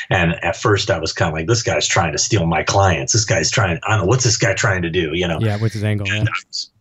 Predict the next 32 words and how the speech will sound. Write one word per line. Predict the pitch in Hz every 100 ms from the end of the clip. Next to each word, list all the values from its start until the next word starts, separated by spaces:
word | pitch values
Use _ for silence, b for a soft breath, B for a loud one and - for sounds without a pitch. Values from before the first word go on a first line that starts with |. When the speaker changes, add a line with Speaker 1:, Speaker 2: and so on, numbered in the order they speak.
| _
Speaker 1:
yeah, | 107 104
I |
was | 104 87
very, | 90 117 113
I | 98
was | 101
kind | - 160
of | 92
a |
dick | 76 101 120 95
to | 76
him | 69 69 _
right | 92 85
away. | 80 85 - -
Speaker 2:
Yeah? | 135 95 87
Speaker 1:
Um, | 78 80
he'll | 107 _
probably | - 82
tell | 92 95
you. | 92 -
<laughs> | -
Yeah. | 110 117 - 226 - - 175 156 135 123
Speaker 2:
<laughs> | - 190 _ B B B
Speaker 1:
Uh, | 117 98
we've, | 104 98 - 98
I | 98
mean, | 92 90
we're | 92
great | 90 98 101
friends | - 98 92 80
now, | 90 92 76 B B B B -
but | 90